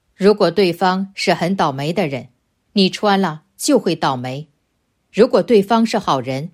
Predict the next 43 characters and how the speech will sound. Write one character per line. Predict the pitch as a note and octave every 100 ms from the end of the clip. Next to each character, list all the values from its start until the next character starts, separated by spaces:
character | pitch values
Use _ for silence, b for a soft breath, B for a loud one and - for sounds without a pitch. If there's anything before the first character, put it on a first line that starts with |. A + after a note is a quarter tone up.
| _ _ _ _
你 | G3 E3+
穿 | - F#3+
上 | F#3 F#3+
去 | D3+ - D#3+ B2 _ -
也 | F#3+ C#3+
会 | - A3+
好。” | - D3+ - _ _ _ _ _ _ _ _ _ _ _
问 | B3 A#3 F#3 - _
：“师 | - B3+
父 | B3+ F#3+
说， | F#3 A#3+ A#3+ A#3 _ _ _
如 | F#3 A3+
果 | A3
孩 | F#3+ E3 F#3+
子 | G3+ F3
在 | F3 A3+
庙 | A3 C#4 A3+
里 | F3+ C#3+ _ _ -
犄 | A#3
角 | A3 F3
旮 | D#3 A3
旯 | G3+ G3+
小 | - D3+
便 | - A3 E3 - _ _
会 | B3+
倒 | G#3 F3
霉 | D#3 D3
的。 | F3 F#3 - _ _ _ _ _
我 | G#3+
儿 | F#3 F#3
子 | G3 G3
有 | F#3 A3+
脑 | G#3
病， | C#3+ A3 F#3+ - _ _ _ _
很 | - F#3
难 | F3 G3+
带 | A#3 F#3+
他 | - F#3+
去 | G3 -
厕 | A3 C#4
所 | A3+ E3+
方 | - G#3 G3+
便， | G#3+ -